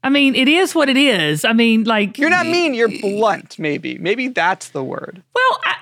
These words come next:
Speaker 1: I mean, I'm sure there's a little mean. I mean, but it's family, and that's what families do. And I, they get, they just slice and dice, and then you get over it or you don't. I mean, but, and I always say, "Get over it," because this is all you got, y'all. I mean, family is all you got,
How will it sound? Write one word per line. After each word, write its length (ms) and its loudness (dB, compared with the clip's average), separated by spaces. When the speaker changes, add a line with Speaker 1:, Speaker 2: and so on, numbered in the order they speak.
Speaker 1:
I 80 -2
mean, 220 0
I'm 120 -2
sure 220 2
there's 180 2
a 40 2
little 180 2
mean. 400 0
I 60 0
mean, 160 0
but 80 2
it's 100 -4
family, 480 0
and 80 2
that's 140 0
what 160 -4
families 340 0
do. 380 2
And 260 0
I, 160 -2
they 360 -2
get, 360 -2
they 240 -2
just 260 -2
slice 320 -2
and 100 0
dice, 400 0
and 140 0
then 280 0
you 100 0
get 160 2
over 260 2
it 80 0
or 80 2
you 160 0
don't. 320 2
I 80 0
mean, 240 2
but, 200 -2
and 140 0
I 160 2
always 240 0
say, 160 0
"Get 180 2
over 260 2
it," 140 0
because 460 0
this 200 -4
is 120 -2
all 160 2
you 100 0
got, 340 0
y'all. 380 0
I 60 0
mean, 240 2
family 460 -2
is 100 0
all 140 2
you 120 0
got, 380 -2